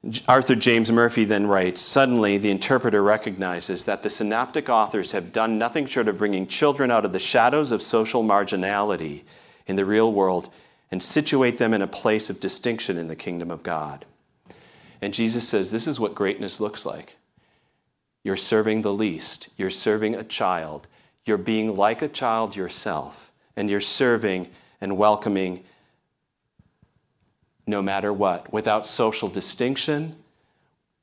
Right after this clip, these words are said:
The poor, the weak, whoever it happens to be, you have nothing on God, and yet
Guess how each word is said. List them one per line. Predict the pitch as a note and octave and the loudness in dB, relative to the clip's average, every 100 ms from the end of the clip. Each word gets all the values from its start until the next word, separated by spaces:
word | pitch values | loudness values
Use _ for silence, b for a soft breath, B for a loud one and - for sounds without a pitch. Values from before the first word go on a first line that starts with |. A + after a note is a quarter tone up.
| _ _ _ | _ _ _
The | G#2 G2+ A2 - - | -4 -4 -10 -16 -16
poor, | - C#3+ C#3 C3 | -4 0 2 0
the | G#2 | -2
weak, | F#2+ B2 C3 B2+ | 0 0 0 -4
whoever | - - B2 B2 C3+ C#3 | -8 -2 2 4 2 0
it | |
happens | B2+ B2 A#2+ B2 - | 0 -4 -4 -6 -8
to | |
be, | A2 G#2+ F#2+ F#2 - - | -4 -4 -4 -8 -18 -6
you | G#2+ | -2
have | G#2 | -2
nothing | G#2 G#2+ A#2 A#2 B2+ A#2+ | -2 -4 -4 -4 -6 -4
on | A#2+ | -6
God, | A#2 G2 F#2+ G2 F#2+ b b | -2 0 0 -2 -6 b b
and | F#2+ F#2 | -8 -4
yet | G2 F#2 - | -4 -4 -8